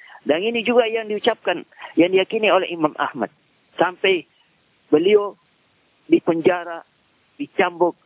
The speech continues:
sampai pingsan. Akan tapi beliau tetap mengatakan Al-Quran mah-, ya, tetap mengatakan Al-Quran kalamullah, bukan makhluk. Kemudian disuruh dus,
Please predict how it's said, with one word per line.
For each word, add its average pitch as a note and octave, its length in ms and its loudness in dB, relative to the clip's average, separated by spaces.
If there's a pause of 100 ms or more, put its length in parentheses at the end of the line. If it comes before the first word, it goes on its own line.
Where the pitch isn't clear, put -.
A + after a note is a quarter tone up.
(180)
sampai E3 240 0
pingsan. D3 480 0 (640)
Akan E3 320 -4
tapi F3 240 -2
beliau E3 240 4
tetap - 320 -6
mengatakan D#3+ 560 -4
Al-Quran E3 400 -4
mah-, D#3 240 -4 (400)
ya, E3 160 4 (640)
tetap E3 320 0
mengatakan E3+ 640 -2
Al-Quran F3 480 -4 (160)
kalamullah, D#3+ 640 -4
bukan E3+ 240 2
makhluk. C3+ 320 0 (720)
Kemudian A#3+ 400 2
disuruh C4 400 0
dus, B3 160 4